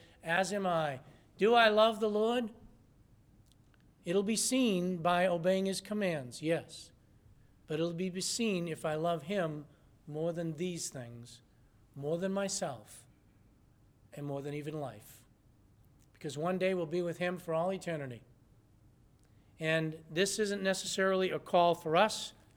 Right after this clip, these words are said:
to be martyred. For Peter it was. And he stood the test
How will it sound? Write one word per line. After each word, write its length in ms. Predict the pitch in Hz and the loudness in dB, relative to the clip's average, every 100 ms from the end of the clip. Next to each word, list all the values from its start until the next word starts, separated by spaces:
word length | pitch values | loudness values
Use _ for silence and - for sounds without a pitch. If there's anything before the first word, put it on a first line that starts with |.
| - | -8
to 120 | - | -6
be 140 | 160 165 | 0 0
martyred. 580 | 151 147 147 160 165 - - - - - _ - | 2 2 2 2 0 -2 -6 -6 -20 -20 _ -14
For 120 | 160 | -14
Peter 380 | - 214 190 175 | -4 0 2 2
it 100 | 160 | 2
was. 640 | 175 165 113 - - - - _ - - _ - _ - - | 2 2 0 -10 -12 -14 -18 _ -20 -20 _ -20 _ -20 -14
And 100 | 160 | -8
he 60 | 170 | -6
stood 240 | - 190 | -2 -2
the 60 | 165 | -4
test 600 | - 185 135 - - | 0 0 0 -10 -16